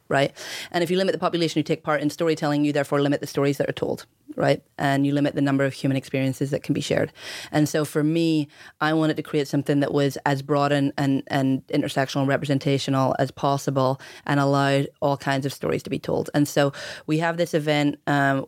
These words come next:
we allow six women to tell their stories, there's a broad theme,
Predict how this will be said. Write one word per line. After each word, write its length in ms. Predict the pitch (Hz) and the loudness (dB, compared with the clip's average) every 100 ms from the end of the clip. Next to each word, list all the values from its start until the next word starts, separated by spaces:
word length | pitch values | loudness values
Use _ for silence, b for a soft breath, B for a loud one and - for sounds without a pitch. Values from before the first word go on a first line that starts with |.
| - | -2
we 100 | 147 | 0
allow 260 | 143 143 143 | 2 2 2
six 280 | - 147 151 | 0 -2 0
women 200 | 143 143 | 2 2
to 40 | |
tell 200 | - 143 | 0 2
their 80 | 139 | 2
stories, 520 | - 139 139 139 - - B B B _ | 0 2 2 2 -2 -10 B B B _
there's 160 | 156 143 | -2 0
a 60 | 147 | 2
broad 380 | 156 147 147 | 2 2 0
theme, 540 | 147 151 143 139 139 | 0 2 2 2 2